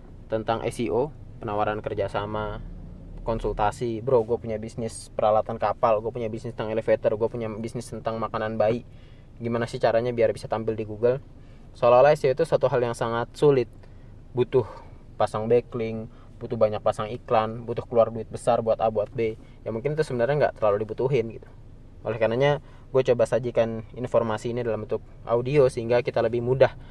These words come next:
mencernanya dan gue juga bisa lebih gampang menyampaikan secara gamblang terbuka. Ya. So, gimana cara bikin website yang S E O friendly?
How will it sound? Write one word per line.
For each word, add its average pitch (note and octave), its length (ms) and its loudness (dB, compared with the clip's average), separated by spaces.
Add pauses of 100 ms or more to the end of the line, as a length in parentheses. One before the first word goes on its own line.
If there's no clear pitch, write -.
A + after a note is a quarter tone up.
(260)
mencernanya A2+ 480 -2
dan G#2+ 160 -2
gue B2+ 160 0
juga B2 160 2
bisa A#2+ 160 -2
lebih A2+ 240 0 (480)
gampang C3 400 4
menyampaikan A#2+ 640 2
secara A#2 400 4 (240)
gamblang B2 400 6
terbuka. A#2+ 480 -4 (400)
Ya. - 80 -16 (1120)
So, D3 320 10 (320)
gimana F3 240 8
cara D3+ 240 10
bikin C3+ 480 4 (160)
website C#3+ 400 4
yang B2 160 6
S C3 160 4
E - 20 10
O B2 60 6
friendly? D3+ 400 6